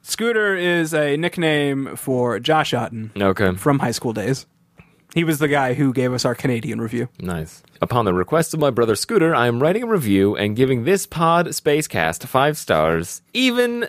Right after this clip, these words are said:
Speaker 2: though I have never listened to it. In addition to this review, I have been told to request Tom to make a guest appearance, <laughs> uh, on the show. Uh, five stars.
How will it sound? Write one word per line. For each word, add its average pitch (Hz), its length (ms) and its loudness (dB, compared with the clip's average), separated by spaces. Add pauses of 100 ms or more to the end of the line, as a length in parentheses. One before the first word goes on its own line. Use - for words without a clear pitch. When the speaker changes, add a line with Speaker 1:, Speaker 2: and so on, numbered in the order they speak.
Speaker 2:
though 127 480 2
I 107 180 2
have 98 220 -4
never 156 280 2
listened 98 300 0
to 82 160 0
it. 85 160 -2 (380)
In 82 100 0
addition 95 380 0
to 101 40 -6
this 104 180 -2
review, 123 420 2
I 92 160 0
have 92 80 0
been 98 120 -2
told 175 540 0
to - 140 -8
request - 580 -4
Tom 147 460 0 (380)
to 151 120 -4
make 143 160 0
a 147 60 -6
guest - 800 -4 (240)
appearance, - 720 -2 (260)
<laughs> - 220 -14
uh, 101 280 2
on 101 100 2
the 104 80 0
show. 85 320 0 (340)
Uh, 95 160 4
five 104 180 0
stars. 62 360 -4